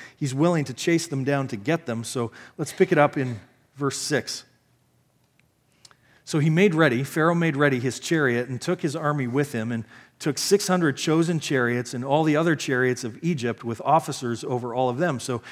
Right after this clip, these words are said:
Pharaoh's got this massive army that he's putting all together now, and he's chasing after the Israelites. Verse eight,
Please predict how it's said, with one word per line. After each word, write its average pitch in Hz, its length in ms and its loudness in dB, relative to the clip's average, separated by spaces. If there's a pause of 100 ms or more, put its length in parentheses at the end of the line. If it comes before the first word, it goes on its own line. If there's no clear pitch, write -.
(120)
Pharaoh's 180 320 2
got 135 180 4
this 110 140 -4
massive 139 760 2
army 131 360 2
that 117 180 -2
he's 117 240 -8 (240)
putting 190 300 6
all 156 160 4
together 139 360 2
now, 120 200 0
and 117 80 -4
he's 113 140 -8
chasing 170 460 2
after 143 240 -2
the 127 160 -4
Israelites. 117 520 -4
Verse 139 360 -6
eight, 123 300 -2